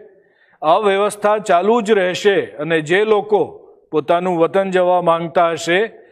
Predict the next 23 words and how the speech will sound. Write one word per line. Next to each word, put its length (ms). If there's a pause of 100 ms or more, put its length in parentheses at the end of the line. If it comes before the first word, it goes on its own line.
(200)
તેના 300
માટે 640 (260)
જરૂરી 520
વ્યવસ્થા 560
પણ 260
કરવામાં 920
આવી 280
રહ્યા 380
છે. 340 (1500)
સંખ્યા 800 (320)
ખૂબ 260
જ 120
વધુ 260
હોવાથી 840
આ 180
પ્રક્રિયામાં 1040
થોડુંક 380
દિવસો 540
લાગી 360
શકે 420
છે. 300 (600)
આ 140
દરમિયાન 720